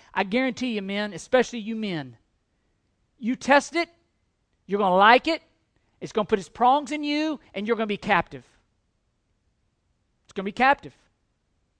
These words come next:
I'm just telling you. We, we, we have to trust that God knows best here, and he says, "Flee it. Flee it." I-, if we go there,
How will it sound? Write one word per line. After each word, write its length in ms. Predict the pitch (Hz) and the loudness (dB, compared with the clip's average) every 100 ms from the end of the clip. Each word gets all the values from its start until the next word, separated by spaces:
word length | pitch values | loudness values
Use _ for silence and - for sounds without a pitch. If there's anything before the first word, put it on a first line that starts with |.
| _ _ _ _ _ | _ _ _ _ _
I'm 120 | 180 | -12
just 180 | 190 - | -10 -4
telling 320 | 233 285 254 | 2 4 2
you. 100 | 131 - _ _ _ _ _ _ _ _ _ _ _ _ _ _ _ _ _ | -4 -18 _ _ _ _ _ _ _ _ _ _ _ _ _ _ _ _ _
We, 220 | 190 254 - | -4 -4 -4
we, 260 | 180 269 240 | -4 -4 -4
we 220 | 214 277 | -4 -2
have 340 | 185 226 262 - | 0 0 0 -4
to 80 | 208 | -16
trust 720 | - 262 240 147 - - - _ _ _ _ _ _ - | -4 2 2 0 -8 -20 -20 _ _ _ _ _ _ -2
that 160 | 202 | 0
God 260 | 196 208 220 | 2 0 0
knows 200 | 220 180 | -2 -4
best 340 | 151 208 - | 0 -2 -2
here, 180 | 190 170 | -8 -6
and 100 | 160 | -6
he 120 | 190 | -8
says, 300 | 202 196 160 | -8 -8 -8
"Flee 380 | - - 202 156 | -10 -4 -2 -2
it. 240 | 127 _ - _ _ _ _ _ | -8 _ -20 _ _ _ _ _
Flee 340 | - 285 220 | -6 -2 -2
it." 300 | - _ - _ _ _ _ _ _ _ _ _ _ _ _ _ _ _ _ _ | -4 _ -20 _ _ _ _ _ _ _ _ _ _ _ _ _ _ _ _ _
I-, 40 | 220 | -4
if 240 | 240 196 | -2 -2
we 220 | 180 262 | -2 -2
go 300 | 226 240 269 | 2 4 4
there, 440 | 214 202 156 147 | 2 -2 0 -4